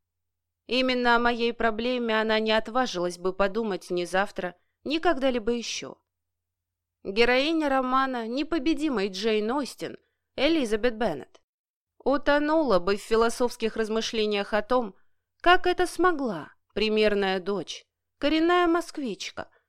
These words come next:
молодая женщина с двумя высшими образованиями, дойти до кровной мести бывшему гражданскому мужу.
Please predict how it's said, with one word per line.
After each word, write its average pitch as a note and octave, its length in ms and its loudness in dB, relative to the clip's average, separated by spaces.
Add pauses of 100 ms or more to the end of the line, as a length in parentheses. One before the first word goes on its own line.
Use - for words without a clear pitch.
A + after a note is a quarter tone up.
(120)
молодая A#3+ 640 4
женщина A3+ 580 -4
с F3+ 60 -10
двумя A#3 380 0
высшими G#3+ 480 -4
образованиями, G3+ 1000 -2 (360)
дойти B3+ 540 0
до F#3 140 2
кровной G#3 420 0
мести A3 400 -2
бывшему G3 500 -4
гражданскому F3 720 -6
мужу. C#3 340 -14